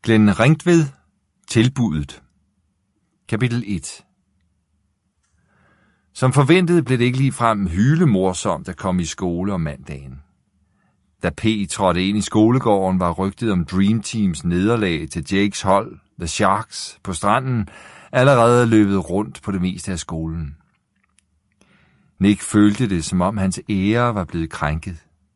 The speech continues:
Som om alle nu ville sige, at hans hold ikke var værdige vindere. Hvis de altså gik hen og vandt den kommende finale i San Cristobals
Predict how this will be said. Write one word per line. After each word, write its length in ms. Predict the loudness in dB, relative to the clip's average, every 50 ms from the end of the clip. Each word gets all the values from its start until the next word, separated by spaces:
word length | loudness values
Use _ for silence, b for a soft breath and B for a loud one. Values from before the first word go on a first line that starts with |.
| _ _ b b b b b b b b
Som 160 | -4 0 2
om 200 | 4 4 2 2 0
alle 300 | 0 2 2 4 4 4
nu 160 | 4 4 2
ville 260 | 0 -2 -2 -2 -4
sige, 420 | -8 -6 -2 -2 0 0 0 -2 0
at 60 | 0
hans 220 | 0 0 -2 -4
hold 340 | -2 0 0 0 0 -2 -6 -10
ikke 260 | -8 -8 -8 -6 -6
var 80 | -8 -6
værdige 640 | -4 -2 0 0 0 -2 -2 -4 -4 -4 -4 -4
vindere. 400 | -6 -4 -4 -4 -6 -6 -10 -12 -16 _ _ _ _ _ _ _ _ _ _ B B B B B B B
Hvis 200 | -8 -6 -6 -4
de 140 | -2 -2 -2
altså 200 | -2 -2 -6 -10
gik 240 | -12 -12 -10 -6 -4
hen 120 | -2 -2
og 140 | -2 -2 -2
vandt 380 | -2 -2 -2 -4 -8 -16 -18 -20 _ -14
den 100 | -14 -10
kommende 380 | -6 -2 0 2 4 2 2
finale 600 | 2 2 2 2 4 4 4 2 2 2 2 0
i 40 | 0
San 220 | 0 -2 -4 -4 -4
Cristobals 840 | -4 -6 -8 -6 -4 -2 -2 -2 -2 -2 -4 -4 -4 -8 -12 -14